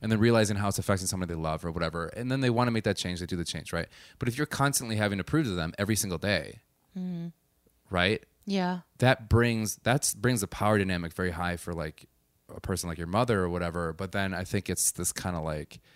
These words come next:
Speaker 1: I'm proving to this person, I'm trying everything I can, but then it's like, the second they give up, not give up, but lighten the load on that, I feel like the other person's gonna be like,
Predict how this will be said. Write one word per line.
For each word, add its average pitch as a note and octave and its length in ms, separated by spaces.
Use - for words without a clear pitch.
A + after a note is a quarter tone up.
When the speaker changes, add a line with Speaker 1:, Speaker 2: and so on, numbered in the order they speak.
Speaker 1:
I'm G2 200
proving A2+ 460
to C3+ 60
this B2 100
person, G2+ 540
I'm F#2 160
trying G#2 280
everything G#2+ 140
I F#2+ 240
can, - 120
but G#2+ 80
then A#2 140
it's A2 120
like, G2 260
the A2+ 60
second C3+ 460
they G#2+ 340
give G#2+ 180
up, A#2 320
not A#2+ 220
give G#2+ 180
up, A#2 140
but F#2+ 140
lighten F#2+ 420
the G2 100
load F2 320
on C#3 160
that, D#3+ 280
I G#2 80
feel A2 220
like G2+ 140
the G2 120
other G#2 160
person's G2+ 460
gonna F#2+ 180
be F2 100
like, C2+ 260